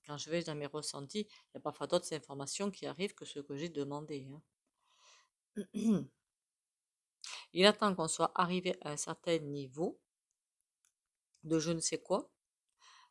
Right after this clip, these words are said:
pour, euh, c'est comme s'il attendait que la sauce soit assez montée pour ajouter un autre ingrédient. On n'est pas encore prêt pour la phrase, la phase finale. Mais il attend qu'on soit prêt.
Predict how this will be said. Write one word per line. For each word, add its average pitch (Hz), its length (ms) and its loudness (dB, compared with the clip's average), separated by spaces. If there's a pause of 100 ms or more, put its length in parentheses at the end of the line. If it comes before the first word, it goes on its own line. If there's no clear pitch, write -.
(220)
pour, 254 640 8
euh, 143 480 -2 (100)
c'est - 220 -2
comme 185 160 4
s'il 147 160 0
attendait 156 320 0
que 143 100 -4
la 135 120 -2
sauce - 240 -4
soit 147 200 -2
assez 143 240 -2
montée 143 380 2
pour - 260 -14
ajouter 151 520 0
un 156 120 -4
autre 185 200 -4
ingrédient. 143 520 -4 (3750)
On 156 100 0
n'est 170 120 6
pas 196 160 4
encore 185 260 2
prêt 226 160 -8
pour 160 160 0
la 151 100 2
phrase, - 360 -4 (140)
la 160 180 4
phase 190 440 6
finale. 156 540 -2 (1040)
Mais 170 80 4
il 175 60 8
attend 220 260 4
qu'on 202 160 2
soit 180 240 0
prêt. 135 240 -8